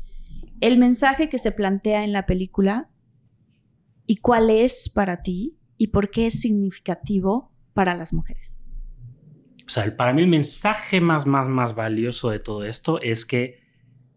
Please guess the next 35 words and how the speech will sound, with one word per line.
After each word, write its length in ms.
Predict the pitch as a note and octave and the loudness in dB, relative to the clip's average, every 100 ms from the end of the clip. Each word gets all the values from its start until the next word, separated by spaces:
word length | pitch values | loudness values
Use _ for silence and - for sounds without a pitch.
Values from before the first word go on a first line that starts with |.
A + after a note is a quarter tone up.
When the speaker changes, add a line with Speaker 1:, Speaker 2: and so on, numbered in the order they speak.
| _ _ - - | _ _ -14 -4
Speaker 2:
eh, 440 | A2+ G#2+ G#2+ - _ _ _ _ - | -2 0 -2 -6 _ _ _ _ -4
tú 120 | D#3 | -2
como 220 | E3 C#3 | 2 4
mujer, 480 | A#2+ G2+ - - - | 4 2 0 0 0
si 140 | - - | -4 -10
se 60 | - | -12
me 100 | - | -12
permite 260 | - - | -12 -8
hablar 200 | G2 G2 | -8 -8
así, 320 | F#2+ A2+ A#2 - | -8 -6 -4 -2
tú 100 | C3+ | 0
como 200 | B2 C3+ | 4 4
mujer, 540 | A#2 G#2 A2 A#2 D3+ - - - - - - - | 4 2 2 2 0 -6 -14 -16 -20 -20 -16 -6
eh, 180 | G#2+ G2+ | -4 0
sé 520 | - - D3 E3 B2 | 0 2 2 0 -4
la 180 | A#2 A2+ | -2 0
mujer 460 | A2 G#2 C#3 C3 - | -2 -4 -2 -4 -4
que 140 | G#2+ | -6
tú 240 | - G3 | -4 -6
quieras 340 | - E3 G#2+ - | -2 -4 -4 -8
ser, 260 | - G2+ - - - - | -12 -14 -14 -20 -20 -6
al 160 | A#2 A#2 | 0 2
margen 340 | C3+ - G#2+ | 0 -2 -6
de 100 | G#2 | -6
cualquier 360 | G2+ G2+ - D3+ | -4 -6 -2 -4
hombre, 360 | C3 B2 D#3 _ _ | -4 -6 -10 _ _
de 120 | G#2+ | -10
cualquier 340 | G#2 G#2 C3 C3 | -4 -4 -4 -6
sistema, 640 | C3+ - G#2+ A2 D3 - | -6 -8 -10 -8 -8 -6
de 120 | A2+ | -4
nada 420 | G#2+ B2 D3 F3 - | -2 0 2 2 0
que 100 | A#2+ | -2
te 160 | A2 | -4
defina. 600 | G2+ F#2+ - G#2 D#3+ F4+ _ - | -6 -8 -8 -4 -4 -6 _ -12
Speaker 1:
Sí. 160 | - | -2